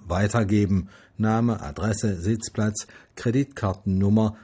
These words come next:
Zahl der Gepäckstücke und so weiter. Diese Angaben werden zunächst sechs Monate lang gespeichert und danach anonymisiert.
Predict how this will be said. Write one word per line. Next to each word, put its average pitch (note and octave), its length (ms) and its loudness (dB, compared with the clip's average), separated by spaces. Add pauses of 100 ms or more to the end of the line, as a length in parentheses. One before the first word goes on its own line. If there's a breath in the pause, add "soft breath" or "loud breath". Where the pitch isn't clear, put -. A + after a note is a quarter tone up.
Zahl F#2+ 320 -2
der E2+ 140 -4
Gepäckstücke D#2 800 -8
und - 340 -14
so F#2 180 -4
weiter. E2 420 -2 (280 loud breath)
Diese G#2 240 0
Angaben A2 580 2
werden D#2+ 300 -4
zunächst E2+ 640 -6
sechs G2 440 -4
Monate A2 440 0
lang D#2+ 180 -6
gespeichert G#2+ 680 -4
und F2 360 -8
danach F2+ 440 -2 (300 loud breath)
anonymisiert. G2 1080 2